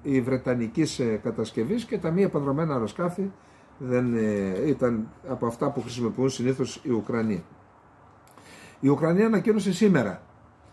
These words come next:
ότι κατέρριψε δεκαεφτά από τα είκοσι δύο ρωσικά μη επανδρομένα αεροσκάφη που επιτέθηκαν στην επικράτειά της στη διάρκεια της νύχτας και ότι ένα παιδί σκοτώθηκε στην Νότια Ουκρανία, Ουκρανία από πυρά πυροβολικού.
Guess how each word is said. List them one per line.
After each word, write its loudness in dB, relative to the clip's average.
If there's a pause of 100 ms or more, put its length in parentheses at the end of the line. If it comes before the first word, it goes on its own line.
(560)
ότι 0
κατέρριψε 2
δεκαεφτά 0
από 0
τα 0
είκοσι -2
δύο 4
ρωσικά -2
μη 2
επανδρομένα 0
αεροσκάφη -2
που -4
επιτέθηκαν -2
στην -6
επικράτειά -2
της -10
στη -8
διάρκεια 0
της -10
νύχτας -4
και -4
ότι -2
ένα 0
παιδί -2
σκοτώθηκε -2
στην -8
Νότια 0
Ουκρανία, -2
Ουκρανία -2
από -2
πυρά -2
πυροβολικού. 2